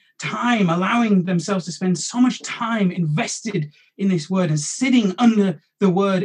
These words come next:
in, in a, from the pulpit, uh, for as long as it takes. We are drowsy when it comes to prayer. Keith, last week you spoke on this, uh,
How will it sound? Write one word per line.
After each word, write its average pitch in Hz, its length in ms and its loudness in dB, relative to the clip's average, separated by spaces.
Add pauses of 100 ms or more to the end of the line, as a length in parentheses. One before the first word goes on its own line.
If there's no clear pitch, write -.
in, 190 280 0
in 170 140 -4
a, 175 120 -6
from 190 220 -2
the 170 60 0
pulpit, 160 460 -4 (400)
uh, - 300 -12
for 214 180 -2
as 208 100 2
long 277 200 4
as 277 80 4
it 277 100 -4
takes. - 460 -14 (840)
We 202 160 4
are 208 60 2
drowsy 240 400 4
when 233 120 4
it - 80 -8
comes 233 280 0
to 196 80 -6
prayer. 226 400 -2
Keith, 202 300 -4
last 208 280 -4
week 202 180 -6
you 170 80 -4
spoke 190 360 -4
on 175 100 0
this, 156 280 -4
uh, 160 140 -8